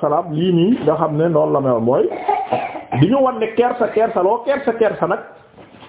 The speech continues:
bu ñuy xotti sharia nag, boobu waroo nekk rek ñu naan kersa, bu boobaa ruus lay tudd, te wax nañ la loolu daa négatif. Waaw, mooy bu ñuy xotti, eh, xa-, sharia nag, ah, bu boobaa nag Yonent bi alayhi salaatu wa salaam dina, dina mer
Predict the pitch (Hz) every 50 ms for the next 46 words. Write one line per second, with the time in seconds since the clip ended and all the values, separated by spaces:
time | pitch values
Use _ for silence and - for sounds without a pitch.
0 | - _ - 104 113 143 170 214 254 247 247 247 247 - 233 - 226 196 196 196
1 | 180 160 165 202 233 - - - - - - 123 127 131 139 147 160 185 156 135
2 | 139 147 160 190 - - - - 139 135 143 151 151 151 185 175 214 240 185 156
3 | 156 156 151 147 160 160 170 156 - 151 160 175 196 196 185 175 175 170 170 214
4 | 247 - - 185 170 151 - 131 123 120 - - - - - - - 139 147 165
5 | 143 156 160 156 151 143 139 139 139 139 135 139 135 139 151 156 - 165 151 147
6 | 135 120 - - - - - - - _ _ _ _ _ _ _ _ - 123 120
7 | 98 - - - - - - _ _ _ _ _ _ _ _ - - 104 127 156
8 | 170 175 190 208 233 233 226 233 233 233 233 220 208 196 208 175 151 160 185 185
9 | 170 175 - - - - - - 185 180 175 165 143 151 202 240 - - - 156
10 | 175 214 - - - - 127 143 160 160 165 165 156 151 151 151 156 156 165 160
11 | 160 160 151 151 147 143 156 147 147 - 143 139 139 139 131 135 147 151 156 -
12 | - - - - - - - - - - 87 90 107 165 190 196 196 196 190 185
13 | 190 202 214 240